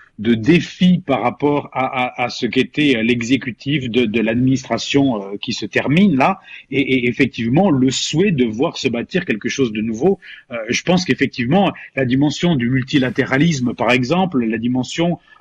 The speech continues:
euh, de l'attention au climat, euh, sont des choses qui sont importantes pour beaucoup d'universitaires, beaucoup d'entrepreneurs, beaucoup d'intellectuels américains, et je pense qu'ils espèrent trouver ça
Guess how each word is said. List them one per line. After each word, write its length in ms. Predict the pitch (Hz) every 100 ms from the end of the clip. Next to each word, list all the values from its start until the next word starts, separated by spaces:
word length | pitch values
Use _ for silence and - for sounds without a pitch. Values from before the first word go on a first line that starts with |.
| -
euh, 160 | 120
de 120 | 113
l'attention 500 | 127 120 135 120 147
au 60 | 120
climat, 580 | - 156 165 170 185 196 - - -
euh, 140 | 117 110
sont 200 | - 127
des 120 | 113
choses 380 | - 180 208 -
qui 160 | -
sont 500 | 107 - 165 185 190 -
importantes 720 | 151 - 143 - - 160 156 -
pour 220 | 123 101
beaucoup 580 | 107 131 180 - 175 180 - - -
d'universitaires, 920 | 135 143 131 135 - 110 151 165 175
beaucoup 320 | 127 123 143
d'entrepreneurs, 960 | 123 131 - 131 - 131 131 147 180 180 - -
beaucoup 240 | 135 202
d'intellectuels 680 | 165 139 143 139 - 180 214
américains, 720 | 139 120 120 107 147 196 220 -
et 220 | 123 127
je 140 | 107 107
pense 360 | - 190 -
qu'ils 460 | - - 113 104 131
espèrent 360 | 139 - 175
trouver 300 | - - 120
ça 320 | 120 - 175